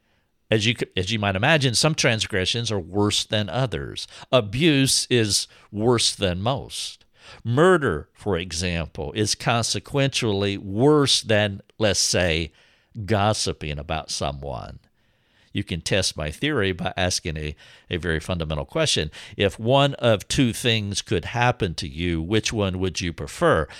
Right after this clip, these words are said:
Someone gossiping about you or someone murdering you? Well, all rational people would ask for the lesser of two evils because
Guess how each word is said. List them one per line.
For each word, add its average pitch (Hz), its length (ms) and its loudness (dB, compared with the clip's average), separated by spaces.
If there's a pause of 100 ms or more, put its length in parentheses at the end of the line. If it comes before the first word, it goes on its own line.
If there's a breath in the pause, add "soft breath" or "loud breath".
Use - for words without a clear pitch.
(120)
Someone 87 480 0
gossiping 101 600 0
about 90 360 0
you 85 240 -2
or 85 160 0
someone 76 640 -4 (280 soft breath)
murdering 90 720 0
you? 57 320 -14 (640 soft breath)
Well, 127 120 4
all 113 260 4
rational 87 680 0
people 90 560 -10
would 69 260 -8 (340 soft breath)
ask 80 440 -2
for 92 160 -4
the 76 120 -6
lesser 95 560 -2
of 71 200 -6 (260)
two 92 260 -4
evils 101 600 -4
because 73 600 -8